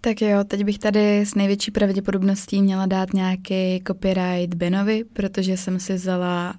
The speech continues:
větu z jeho textu, ale já doufám, že s tím bude v pohodě, protože to naprosto perfektně vystihuje moje pocity a to, o čem tady chci dneska mluvit.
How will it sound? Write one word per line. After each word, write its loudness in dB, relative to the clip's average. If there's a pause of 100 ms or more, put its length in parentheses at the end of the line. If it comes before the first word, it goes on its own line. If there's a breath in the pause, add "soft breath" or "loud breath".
(140)
větu 0
z -2
jeho 0
textu, -4 (320 loud breath)
ale 0
já 0
doufám, -2
že -4
s -10
tím -2
bude -2
v -12
pohodě, -2 (380 loud breath)
protože 0
to -4
naprosto -2
perfektně -2
vystihuje -2
moje 0
pocity -4 (420 loud breath)
a -4 (120)
to, 0
o -2
čem -4
tady -6
chci -10
dneska -2
mluvit. -2